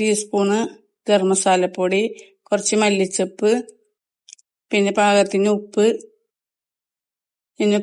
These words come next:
പകുതി ചെറുനാരങ്ങയുടെ നീരും ഒഴിച്ചു കൊടുക്കുന്നുണ്ട്. എന്നിട്ട് എല്ലാം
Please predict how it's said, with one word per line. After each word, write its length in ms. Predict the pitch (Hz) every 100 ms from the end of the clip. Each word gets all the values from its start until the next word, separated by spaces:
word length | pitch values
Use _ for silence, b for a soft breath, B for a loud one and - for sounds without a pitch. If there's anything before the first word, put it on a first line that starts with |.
| 220
പകുതി 260 | 202 196 196
ചെറുനാരങ്ങയുടെ 640 | 214 202 190 190 185 190 202
നീരും 280 | 196 185 208
ഒഴിച്ചു 220 | 202 196 190
കൊടുക്കുന്നുണ്ട്. 560 | 185 185 185 185 185 202 208 _ _ _ -
എന്നിട്ട് 260 | 202 185 202
എല്ലാം 260 | 196 196